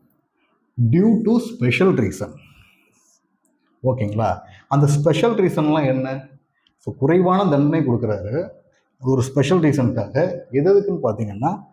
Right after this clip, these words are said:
பிரெக்னன்சியா இருக்காங்க, ஃபிசிக்கலி டிசேபிள்டா இருக்காங்க, இந்த மாதிரி ஒரு முக்கியமான ரீசன்ஸ் இருக்கும்போது பிரசிடென்ட் அதை என்ன பண்ணுவாரு? ஸ்பெஷல் ரீசன்னால அவங்களோட தண்டனை காலத்தை குறைக்கலாம். இப்ப பத்து ஆண்டுகள் கொடுத்துருக்காங்க கோர்ட்ல அப்படின்னா, அதை ஏழு ஆண்டுகளா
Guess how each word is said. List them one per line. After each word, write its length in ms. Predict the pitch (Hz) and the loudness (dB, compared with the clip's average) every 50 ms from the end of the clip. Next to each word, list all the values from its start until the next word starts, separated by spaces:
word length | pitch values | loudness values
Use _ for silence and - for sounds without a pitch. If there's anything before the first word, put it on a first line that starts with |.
| _ _ _ _ _ _ _ | _ _ _ _ _ _ _
பிரெக்னன்சியா 440 | - 135 135 160 175 170 160 - - | -2 0 2 2 2 2 2 2 2
இருக்காங்க, 600 | 151 139 110 98 - 104 98 95 98 101 101 - - _ _ _ _ _ _ _ _ _ _ _ _ _ | 2 2 2 0 -2 -4 -6 -6 -10 -12 -14 -16 -20 _ _ _ _ _ _ _ _ _ _ _ _ _
ஃபிசிக்கலி 420 | - 160 143 - 202 - 196 196 185 | -4 -2 -2 -2 -2 0 0 2 2
டிசேபிள்டா 480 | 139 127 123 147 156 143 139 135 127 131 | 2 2 2 2 2 2 2 2 2 0
இருக்காங்க, 380 | 120 104 - 107 101 104 113 113 | -2 -2 -6 -8 -8 -8 -10 -10
இந்த 280 | 113 120 135 139 147 | -8 -8 -4 -2 -2
மாதிரி 340 | 151 156 180 196 220 240 233 | -2 -2 -2 -4 -4 -4 -2
ஒரு 200 | 208 180 156 139 | 0 0 0 0
முக்கியமான 640 | 131 139 131 - - 196 196 202 202 208 220 208 160 | -2 -4 -6 -2 -2 -2 -2 0 0 0 0 2 2
ரீசன்ஸ் 380 | 170 175 - - 175 151 - 127 | 2 2 0 0 -4 -2 0 0
இருக்கும்போது 680 | 127 139 135 - 143 131 107 98 101 113 143 - - _ _ _ - _ _ _ _ | 0 0 0 -2 -2 -2 -2 -2 -4 -6 -8 -8 -10 _ _ _ -20 _ _ _ _
பிரசிடென்ட் 360 | 143 147 147 202 202 202 185 | -2 0 2 2 0 2 2
அதை 80 | 175 139 | 2 2
என்ன 220 | 127 127 147 170 | 4 2 2 0
பண்ணுவாரு? 640 | 175 147 147 131 139 135 135 127 123 123 131 151 - - - - _ _ _ _ _ _ | 0 0 0 0 2 2 2 2 2 2 0 0 -2 -6 -16 -20 _ _ _ _ _ _
ஸ்பெஷல் 580 | - - 117 - - 139 127 - - 202 180 | -18 -18 -18 -8 -2 -2 -2 0 0 0 2
ரீசன்னால 720 | 147 147 143 147 143 131 117 117 110 107 120 170 202 - - - - _ | 4 2 2 2 2 0 0 0 0 0 0 -2 -2 -4 -6 -16 -14 _
அவங்களோட 340 | - 135 151 151 143 127 117 | -2 -2 0 2 2 2 2
தண்டனை 340 | 110 117 123 156 175 180 165 | 0 0 0 0 -2 -2 -2
காலத்தை 300 | 156 131 120 - 170 143 | -2 -4 -2 -2 -2 -2
குறைக்கலாம். 380 | 117 110 110 - - - - - _ _ _ _ _ | -2 -2 -4 -4 -6 -16 -18 -20 _ _ _ _ _
இப்ப 140 | _ - 95 - | _ -16 -6 -4
பத்து 280 | 123 123 123 - 160 | -4 -4 0 0 0
ஆண்டுகள் 360 | 151 156 175 185 190 196 175 | 2 2 2 2 2 2 2
கொடுத்துருக்காங்க 580 | 156 156 151 156 160 143 151 147 143 135 117 123 127 | 2 2 2 2 2 0 2 2 2 0 0 -2 -2
கோர்ட்ல 220 | 139 135 - 135 | -4 -4 -2 -2
அப்படின்னா, 440 | 139 127 110 107 120 147 196 254 269 | 0 0 2 2 0 -2 -2 -6 -6
அதை 240 | 220 156 147 143 143 | -6 -2 0 2 4
ஏழு 360 | 156 180 196 196 185 170 156 | 4 4 4 4 2 2 4
ஆண்டுகளா 380 | 147 143 135 143 180 220 285 | 2 2 2 2 2 0 -2